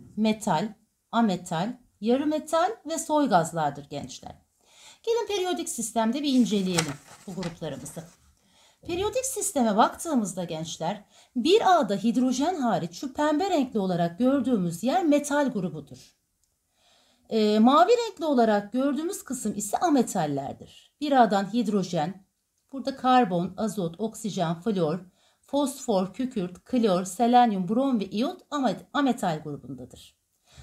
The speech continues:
Sarı renkli şu merdiven basamağı şeklinde gördüğümüz kısım ise yarı metallerdir. Bor, silisyum, germanyum, arsenik,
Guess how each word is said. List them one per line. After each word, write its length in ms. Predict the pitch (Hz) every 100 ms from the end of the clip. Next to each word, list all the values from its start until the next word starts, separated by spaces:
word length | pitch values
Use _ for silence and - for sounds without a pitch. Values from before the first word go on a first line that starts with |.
| -
Sarı 260 | - 339 415
renkli 380 | 453 349 -
şu 140 | 233 247
merdiven 500 | 254 254 247 311 302
basamağı 420 | 262 254 254 302
şeklinde 460 | 285 262 196 175 180
gördüğümüz 600 | 180 175 175 175 170 -
kısım 260 | 254 285
ise 180 | 269 381
yarı 280 | 277 277 262
metallerdir. 960 | 190 - 165 143 135 131 - - - _ _ _ _ _ 185
Bor, 380 | 247 180 165 170
silisyum, 760 | - - 247 240 - 160 143 143 -
germanyum, 800 | 208 208 214 202 180 131 135 _ _
arsenik, 760 | - 233 233 - 190 147 -